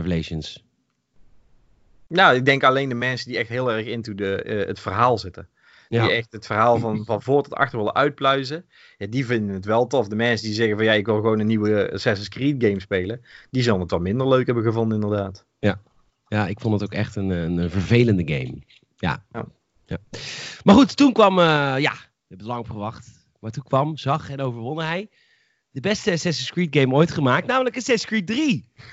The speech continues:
Speaker 2: <laughs> Jee, flikker op, Peter.
Speaker 1: Ja, dat vind ik echt. Nee, dat is geen
Speaker 2: Ja?
Speaker 1: grapje.
Speaker 2: Ja, dat ik er, eh, ja,
Speaker 1: Ik ben
Speaker 2: dat
Speaker 1: echt
Speaker 2: mening
Speaker 1: zo'n
Speaker 2: blijft
Speaker 1: fan
Speaker 2: heel.
Speaker 1: van Assassin's Creed drie. Ik vind dat zo'n goed spel.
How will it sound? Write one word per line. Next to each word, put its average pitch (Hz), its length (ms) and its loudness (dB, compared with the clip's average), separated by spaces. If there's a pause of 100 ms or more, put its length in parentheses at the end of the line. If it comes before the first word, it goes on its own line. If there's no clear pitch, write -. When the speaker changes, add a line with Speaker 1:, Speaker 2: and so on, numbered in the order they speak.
Speaker 2:
<laughs> 131 340 -4
Jee, 110 340 -4
flikker - 680 -2
op, 101 140 -6
Peter. 113 340 -2
Speaker 1:
Ja, 120 260 -2
dat 139 100 -6
vind 185 140 0
ik 156 120 4
echt. - 400 -8
Nee, 131 160 -8
dat 131 80 -4
is - 40 -16
geen 123 120 -8 (120)
Speaker 2:
Ja? 160 140 6
Speaker 1:
grapje. 80 120 -10 (240)
Speaker 2:
Ja, 147 200 6
dat 127 280 2
ik 123 120 -10
er, 110 160 0 (140)
eh, 95 300 -6 (200)
ja, 120 120 -8
Speaker 1:
Ik 98 80 -6
ben 117 80 2
Speaker 2:
dat 101 100 -8
Speaker 1:
echt 143 180 -8
Speaker 2:
mening 151 180 -2
Speaker 1:
zo'n 143 100 0
Speaker 2:
blijft 107 180 -2
Speaker 1:
fan 170 80 -4
Speaker 2:
heel. 170 160 -2
Speaker 1:
van 151 120 -6
Assassin's 143 420 -10
Creed 120 240 -10
drie. 113 280 -6
Ik 110 100 -6
vind 117 140 -6
dat 90 120 -10
zo'n 117 280 -2
goed 135 180 -8
spel. 110 440 -6